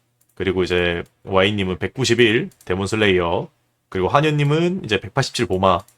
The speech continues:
한현님은 이제 어마무시합니다. 허공을 최소 삼 분 이상 백사십육 회. 그러니까 이게 최소 사백삼십팔 분인 거고, 이게 근데 왜 한현님이 이렇게 길게 하냐면 보마는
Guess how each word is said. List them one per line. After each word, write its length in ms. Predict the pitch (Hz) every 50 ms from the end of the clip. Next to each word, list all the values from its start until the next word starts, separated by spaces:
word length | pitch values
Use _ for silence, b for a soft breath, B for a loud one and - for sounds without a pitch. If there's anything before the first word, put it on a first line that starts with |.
| _ _ _ _ _ _
한현님은 680 | - - - 165 190 208 202 202 196 196 190 185 135
이제 140 | 107 101 98
어마무시합니다. 720 | 90 90 95 123 160 185 175 - 185 190 208 202 185 127 101
허공을 540 | - - - 220 294 294 285 277 247 208 147
최소 440 | - - 214 214 226 185 143 117 101
삼 300 | - - - 180 233 247
분 140 | 254 220
이상 360 | 196 143 - - 135 120 98 90
백사십육 840 | - - - - - 233 302 - 302 254 151 107 - - - -
회. 180 | 160 127 95 - _ _ _ _ _ _ _ _ _ _ _ _ _ _ _ _ _ _ - - - _ _ _ _ _ _ _ _ _ _ -
그러니까 240 | - 349 349 - 392
이게 320 | 302 254 311 330 302 - - _ _ _ _ _ _
최소 400 | - - - 254 339 349 - 330
사백삼십팔 760 | - - - 151 165 196 - - 180 156 147 147 - 170 165
분인 200 | 143 147 131 110
거고, 260 | 95 95 87 95 95
이게 240 | 92 101 107 113 110
근데 420 | 107 95 101 101 101 98 95 90 - _ _ _ _ _ -
왜 140 | 131 165
한현님이 480 | 175 160 196 220 240 233 226 214 196 170
이렇게 200 | 151 151 147 117
길게 260 | - - 113 104 120
하냐면 240 | 113 104 98 95 90
보마는 720 | - - 135 151 185 180 156 151 165 165 143 104 82 78 -